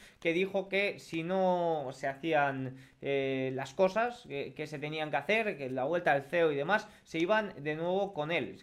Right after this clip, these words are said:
que Microsoft les había dicho que tenía, eh, podía darles empleo en la parte de inteligencia artificial de Microsoft. Y recordemos que Microsoft es propietario del cuarenta y nueve por ciento de OpenAI.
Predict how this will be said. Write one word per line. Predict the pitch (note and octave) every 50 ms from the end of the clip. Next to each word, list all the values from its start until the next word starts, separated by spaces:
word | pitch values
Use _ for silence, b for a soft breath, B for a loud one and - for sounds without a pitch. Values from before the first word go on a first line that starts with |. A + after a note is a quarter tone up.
| - -
que | A2 A2+ A2+ A2+
Microsoft | A#2+ C3 C3 C3 C3+ C3+ C3 D3 F3 F3 E3+ B B B B B
les | - D3+ D3
había | D3 C#3 D#3 D#3 D3+
dicho | D#3 F#3+ G#3+ G#3 - A3+ G#3+ F#3
que | F3 F3+ F#3+ F#3
tenía, | F3+ D3+ D3 D#3 E3+ F#3 F#3 F#3 F3+ E3 D3 C#3 C3 B2 A2 G2+ F2+ - _ _ _ _ _ _ _ - _ _ _ _ _
eh, | D3 C#3+ C#3 C3+ C#3 C#3 C#3 C#3 C#3 C#3
podía | D3 D#3 E3 F3 E3+
darles | E3 E3 D#3+ D#3+ D#3+ D#3 -
empleo | D3 D3 E3 F#3 G#3 G#3 G3+
en | F#3
la | D#3+ D3+ -
parte | E3+ E3+ - E3+ E3+ E3 B B B B B _
de | - E3
inteligencia | D#3 D3+ D3 C#3+ D3 D3+ E3 D#3+ D3+ D#3
artificial | D3 D3+ C#3 C3+ D3+ E3+ E3 E3
de | D3+
Microsoft. | C#3+ C3+ C3 C3+ C3+ C3+ D#3+ C#3+ B2 C3 B B B B -
Y | D3+
recordemos | C#3 D3 C3+ C#3 C#3 D3+ E3 F3+ G#3 G3+ F#3+
que | F3 D#3+
Microsoft | D#3+ D3 D3+ D#3 D#3 E3+ G3 G#3+ F#3+ F#3+
es | F#3 F#3
propietario | - E3 E3+ D#3+ D#3+ D#3+ F3 F3 F#3 F#3+
del | F3+ E3+ F3
cuarenta | D#3 D#3 D3 D3 C#3+ D3
y | D3+
nueve | D#3 E3+ F3+ E3
por | E3 D#3 D3
ciento | - F3+ F#3 F#3 G3 E3+
de | C#3+
OpenAI. | B2+ C3 D3 D3+ D3 B2 G2